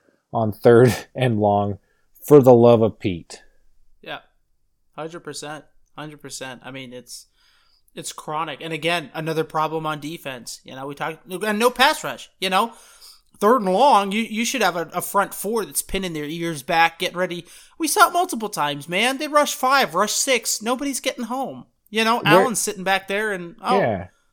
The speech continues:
Speaker 2: I'll, I'll hit my outlet receiver who's wide open on third and eight for ten yards."
Speaker 1: And
Speaker 2: You
Speaker 1: where
Speaker 2: know?
Speaker 1: is, uh, where's Malik Collins? Where's all these guys that we signed in the offseason? Like,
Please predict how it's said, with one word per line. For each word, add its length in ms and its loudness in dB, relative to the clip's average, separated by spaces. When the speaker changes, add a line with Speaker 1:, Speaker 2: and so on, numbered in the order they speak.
Speaker 2:
I'll, 220 2
I'll 140 2
hit 180 -2
my 140 0
outlet 400 0
receiver 420 -6
who's 180 -6
wide 460 6
open 640 0
on 200 2
third 380 0
and 220 -6
eight 480 2
for 160 -4
ten 260 -4
yards." 540 -10
Speaker 1:
And 280 -4
Speaker 2:
You 160 2
Speaker 1:
where 180 10
Speaker 2:
know? 60 8
Speaker 1:
is, 220 4
uh, 360 10
where's 340 8
Malik 300 8
Collins? 600 0
Where's 640 2
all 180 4
these 280 6
guys 280 10
that 80 4
we 120 4
signed 340 2
in 80 0
the 80 -2
offseason? 600 -2
Like, 260 -8